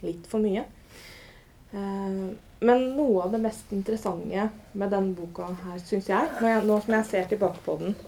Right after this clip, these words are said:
er at det er ikke bare denne hovedhistorien som spiller inn på hvordan karakterene utvikler seg. Det er liksom hele, alt som skjer har en, har en betydning. Eh, det er litt som å se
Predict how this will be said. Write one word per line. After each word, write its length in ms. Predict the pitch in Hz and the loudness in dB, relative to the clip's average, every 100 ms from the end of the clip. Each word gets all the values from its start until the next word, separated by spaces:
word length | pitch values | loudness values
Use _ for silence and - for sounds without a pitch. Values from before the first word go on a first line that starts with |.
| - - - - - - | -16 -14 -14 -16 -18 2
er 160 | 185 202 | 4 4
at 200 | - - - - - - - - - - - | 2 -6 -12 -12 -12 -18 -20 -20 -20 -20 4
det 60 | 214 | 4
er 40 | 269 | 6
ikke 140 | 240 | 8
bare 480 | 277 196 165 165 196 | 8 10 4 2 2
denne 300 | 208 180 170 | 2 0 0
hovedhistorien 840 | 190 190 170 156 156 - 160 160 190 | 0 0 -2 -8 -8 -4 -2 2 0
som 160 | 208 196 | 0 -4
spiller 400 | - 185 185 185 | -2 0 4 4
inn 200 | 160 165 | 2 -4
på 140 | - 180 | -2 -2
hvordan 380 | 170 165 165 170 180 - - | -2 -2 -2 -2 -8 -6 2
karakterene 680 | 180 185 180 160 165 170 175 | 4 4 -2 -4 -4 -6 -6
utvikler 480 | 170 - 165 185 180 | -6 -8 -8 -6 -2
seg. 220 | 262 339 - | -2 -2 -2
Det 80 | 247 | -2
er 140 | 202 196 | 0 -2
liksom 220 | 214 220 - | -2 -4 -2
hele, 400 | 202 165 165 185 | -4 -4 -4 -4
alt 320 | 190 196 - | -2 -4 -4
som 200 | - 311 | -4 -4
skjer 340 | - 220 233 220 | -2 -2 -2 -4
har 300 | 190 175 185 208 | -4 -4 -2 -2
en, 180 | 202 202 - - - - - - - | 0 -2 -6 -18 -20 -20 -20 -20 -2
har 320 | 190 175 180 190 | 0 0 0 0
en 160 | 185 190 190 | 0 -2 0
betydning. 480 | 214 196 185 330 - - - - - - - - - - - - | 0 0 0 -2 -4 -20 -20 -20 -20 -20 -20 -20 -20 -20 -20 -8
Eh, 220 | 190 190 202 | -2 0 4
det 80 | 254 | 4
er 80 | |
litt 200 | 294 285 | 4 -2
som 200 | - 277 | -8 -4
å 60 | 277 | 0
se 160 | 233 | 0